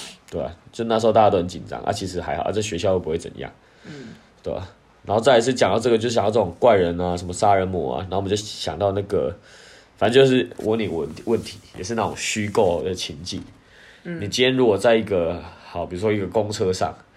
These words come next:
Speaker 1: 突然遇到一个杀人魔，他拿起刀要开始挥舞，怎么样，怎么，怎么之类的，啊，你会怎么办？
Speaker 2: 我自己，你说我真的
Speaker 1: 啊，不要公车好了，台铁好了，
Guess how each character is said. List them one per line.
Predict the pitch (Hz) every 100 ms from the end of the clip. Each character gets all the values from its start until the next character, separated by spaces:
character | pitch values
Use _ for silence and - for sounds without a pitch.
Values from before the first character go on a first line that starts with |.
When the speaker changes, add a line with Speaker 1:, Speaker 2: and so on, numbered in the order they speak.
| - - _
Speaker 1:
突 | 113
然 | 98
遇 | 117
到 | 110
一 | 101
个 | 90
杀 | 90 101 98
人 | 92
魔， | 87 69 95
他 | -
拿 | 98 98
起 | 95 78
刀 | 92 101
要 | 107
开 | 107
始 | 92
挥 | 92 - 90
舞， | 87
怎 | 85 87
么 | -
样， | 73 -
怎 | -
么， | - 87
怎 | -
么 | - -
之 | - 98
类 | 98 87
的， | - -
啊， | 87
你 | 90
会 |
怎 | 92
么 | 69
办？ | - - - _ _ _ _ _ _ _
Speaker 2:
我 | 196 190 175
自 | 202 220
己， | 175 139
你 | 147
说 | 180 190
我 | 170
真 | 185
的 | 180
Speaker 1:
啊， |
不 |
要 | 135
公 | 131 131
车 | 135
好 | 92
了， | 64
台 | - 92
铁 | 107 -
好 | -
了， | -